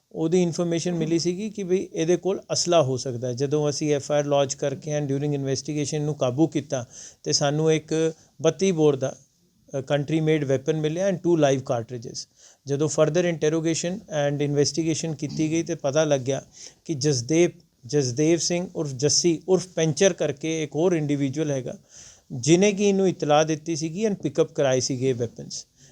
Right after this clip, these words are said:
ਜੋ ਇਹ ਜਸਦੇਵ ਸਿੰਘ ਦਾ ਪਤਾ ਕੀਤਾ ਤੇ ਪਤਾ ਲੱਗਿਆ ਕਿ ਇਹ ਫਿਰੋਜ਼ਪੁਰ ਜੇਲ੍ਹ ਦੇ ਵਿੱਚ ਲੌਜਡ ਹੈ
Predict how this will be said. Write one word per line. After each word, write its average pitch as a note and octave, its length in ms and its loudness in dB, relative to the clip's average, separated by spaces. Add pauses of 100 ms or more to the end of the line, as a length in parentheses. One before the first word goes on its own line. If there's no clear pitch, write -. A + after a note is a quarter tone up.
(140)
ਜੋ D3 280 4
ਇਹ D3+ 140 2
ਜਸਦੇਵ C#3+ 480 0
ਸਿੰਘ D#3+ 280 -6
ਦਾ E3 160 4
ਪਤਾ D#3+ 340 0
ਕੀਤਾ E3+ 400 -2
ਤੇ E3 140 -4
ਪਤਾ D3+ 280 2
ਲੱਗਿਆ C#3 420 4 (680)
ਕਿ E3 120 2
ਇਹ F3+ 360 4
ਫਿਰੋਜ਼ਪੁਰ F3 560 4
ਜੇਲ੍ਹ D#3 280 2
ਦੇ D#3+ 80 0
ਵਿੱਚ D#3 220 -4
ਲੌਜਡ B2 380 -2
ਹੈ D#3+ 100 -6